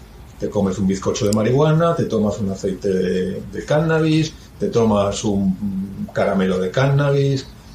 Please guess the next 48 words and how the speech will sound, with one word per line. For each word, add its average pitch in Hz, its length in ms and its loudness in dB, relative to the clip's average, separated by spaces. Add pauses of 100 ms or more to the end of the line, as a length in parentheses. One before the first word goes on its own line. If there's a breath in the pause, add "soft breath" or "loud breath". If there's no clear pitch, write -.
(180)
lo 110 140 0
que 113 80 -2
quieras, 104 440 2
pero 104 260 2
vía 117 320 2
oral. 104 340 2 (180)
Y 104 40 -10
la 95 120 -6
vía 101 140 0
oral, 151 340 2 (100)
pues, - 200 -10
tiene 95 240 -6
que 101 80 -4
pasar 131 320 0
por - 120 -6
todo 95 160 -4
el 85 60 -6
tracto - 240 -4
digestivo, 170 600 0
los 123 160 2
cannabinoides 101 360 0
se 98 60 -2
tienen 98 180 0
que 113 100 0
asimil-, 117 360 -2
que 104 140 0
absorber, 165 580 2 (280 loud breath)
tienen 104 180 2
que 101 60 2
pasar 95 240 0
al 90 40 -4
torrente 101 300 -2
circulatorio, 160 720 0
llegar 98 240 2
al 104 80 0
sistema 117 340 -2
nervioso, 151 540 -2 (320 loud breath)
y 131 80 0
suelen 113 260 2
tardar 131 440 2 (120)
tres 143 200 2
cuartos 120 340 0
de 113 60 2
hora, 113 180 4
una 110 180 2
hora 120 200 4
al 107 220 2
menos 123 300 0